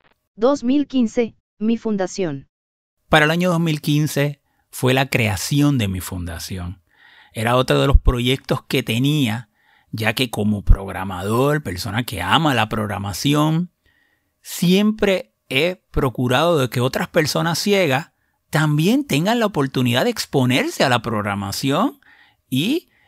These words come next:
Speaker 2: poder estudiar o hasta trabajar en esta área. Y realmente nuestro entorno no promueve que nuestras personas ciegas aprendan programación.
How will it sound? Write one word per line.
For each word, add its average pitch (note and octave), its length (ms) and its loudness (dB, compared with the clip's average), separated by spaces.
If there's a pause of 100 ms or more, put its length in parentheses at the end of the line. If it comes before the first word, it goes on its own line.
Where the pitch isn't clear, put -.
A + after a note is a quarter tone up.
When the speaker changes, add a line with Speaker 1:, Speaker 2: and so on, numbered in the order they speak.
(160)
Speaker 2:
poder G#2+ 300 -2
estudiar C3+ 500 2
o E4+ 60 0
hasta B2 200 -2
trabajar A2 460 0
en G3 140 2
esta A2 480 -2
área. G#2 320 -6 (1040)
Y D#3 440 -2
realmente E3+ 440 2
nuestro D#3 320 0
entorno C3+ 960 2
no E3 340 2
promueve D3+ 800 0
que B2 120 -6
nuestras A2 320 -6
personas A2+ 460 -6
ciegas B2 440 -4 (140)
aprendan G#2+ 560 -4
programación. E2+ 760 -12